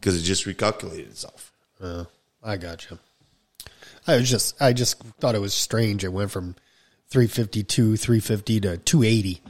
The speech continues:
Speaker 2: Such a
Speaker 1: There's a
Speaker 2: huge
Speaker 1: calculator there that shows when you're, when you're putting gas in your car
Speaker 2: Yeah.
Speaker 1: and that meter's going up, it's multiplying.
Speaker 2: Uh-huh.
Speaker 1: The, the c-, calculator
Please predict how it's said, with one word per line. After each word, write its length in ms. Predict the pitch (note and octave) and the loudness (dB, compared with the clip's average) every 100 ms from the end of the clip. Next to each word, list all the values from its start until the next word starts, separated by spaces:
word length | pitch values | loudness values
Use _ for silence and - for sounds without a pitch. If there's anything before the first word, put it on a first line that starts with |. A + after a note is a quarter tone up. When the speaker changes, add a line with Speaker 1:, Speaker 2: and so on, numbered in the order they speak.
| - _ | -20 _
Speaker 2:
Such 260 | - C#3 A#2+ | 0 0 4
a 40 | |
Speaker 1:
There's 180 | A#2 G2+ | 6 6
a 40 | |
Speaker 2:
huge 80 | G2 | 4
Speaker 1:
calculator 500 | C3 B2 A2+ D#3+ D3+ | 4 6 6 4 4
there 140 | D3 C#3+ | 4 6
that 220 | A#2 G2+ | 6 4
shows 440 | - A#2 A2 G#2+ E2+ | 2 4 4 4 -2
when 200 | F2+ F2+ | -4 2
you're, 320 | A#2 B2+ C3 | 6 6 4
when 260 | - G2+ | 0 -4
you're 180 | F#2+ A#2+ A#2+ _ _ | -2 -2 -4 _ _
putting 240 | B2 A2+ | -6 -4
gas 320 | G2+ G#2 G#2+ F#2+ | 0 0 0 -4
in 40 | |
your 120 | F#2+ | -8
car 340 | - F2 D2 D2+ _ F#2+ | -6 -6 -6 -14 _ -14
Speaker 2:
Yeah. 100 | F#2 - _ - | -14 -14 _ -10
Speaker 1:
and 100 | F2 | -2
that 160 | G2+ | -2
meter's 300 | F#2+ F#2+ F#2+ | 0 -2 -2
going 260 | F#2 G#2 G2+ | 0 0 2
up, 220 | A2 - - - _ _ _ _ _ _ _ _ _ _ _ | 0 -2 -10 -20 _ _ _ _ _ _ _ _ _ _ _
it's 200 | - - | -10 -4
multiplying. 640 | F2 F#2+ - - D#2 - _ _ _ B2 | -2 -2 -2 -12 -16 -18 _ _ _ _
Speaker 2:
Uh-huh. 220 | G2 F#2 E2+ - | -16 -8 -8 -8
Speaker 1:
The, 80 | - | -14
the 60 | - | -14
c-, 40 | - | -10
calculator 500 | - G2+ G2 D#2+ C#2 | -2 0 0 -6 -8